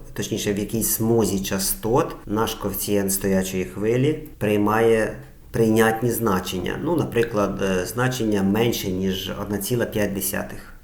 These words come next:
Зараз в кадрі ви бачите мінімальне значення К С Х. У верхній частині екрана позиція маркера, тобто в даному випадку частота, на якій найкращий коефіцієнт стоячої хвилі.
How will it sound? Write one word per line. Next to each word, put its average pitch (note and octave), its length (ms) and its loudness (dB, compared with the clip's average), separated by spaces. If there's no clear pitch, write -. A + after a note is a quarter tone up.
Зараз C3 380 0
в - 80 -10
кадрі G#2+ 300 2
ви G2+ 120 2
бачите G2+ 440 0
мінімальне G#2 680 2
значення G#2+ 520 -2
К G#2+ 200 -4
С G#2+ 200 -2
Х. A#2 300 -4
У G2 100 -4
верхній A#2 320 2
частині G#2+ 460 0
екрана G#2 640 0
позиція G#2 560 2
маркера, B2+ 640 2
тобто G#2+ 280 -4
в F#2+ 60 -4
даному G2+ 360 2
випадку G2+ 640 -2
частота, G#2+ 680 -2
на G#2 100 -2
якій G#2 340 2
найкращий G#2 600 0
коефіцієнт G#2 480 0
стоячої F#2+ 540 0
хвилі. F#2 400 -4